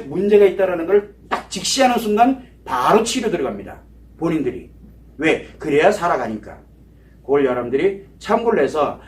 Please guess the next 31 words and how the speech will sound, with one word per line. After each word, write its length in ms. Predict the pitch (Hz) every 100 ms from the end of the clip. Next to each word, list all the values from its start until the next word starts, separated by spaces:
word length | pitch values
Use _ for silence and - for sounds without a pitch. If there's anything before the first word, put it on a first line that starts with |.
| -
앞으로 460 | - 135 - 247 254
내가 260 | 208 226
누굴 240 | 160 185 202
만나, 220 | 170 -
나 200 | - 143
자신이든 720 | 208 233 220 185 143 185 214
그다음에 480 | - 127 139 165 - -
다른 280 | - 131 165
누군가를 420 | 143 156 180 180
만나게 360 | 175 127 156 160
되든 420 | 139 151 131 - - - -
그 100 | -
주변 260 | 143 185
사람들을 420 | 208 196 190 180
분석을 300 | 160 160 170
할 140 | 143 127
때 280 | 147 - - - -
확신하는 540 | 196 196 214 202 185
사람이냐 600 | 165 151 127 127 190 208 - - -
의존하고 520 | 208 220 240 185 160
있는 160 | 147 135
사람이냐에 480 | 135 123 127 120 117
따라서 480 | 117 113 165 196 - -
어떻게 480 | 104 135 - 220 220
대처를 420 | 160 127 165 147
해가야 180 | 147 127
되는지 300 | 123 110 - -
사람을 400 | - 156 190 202
이용하려고 560 | 156 220 240 220 208
들지 220 | 190 185 247
마세요. 560 | - - 135 101 -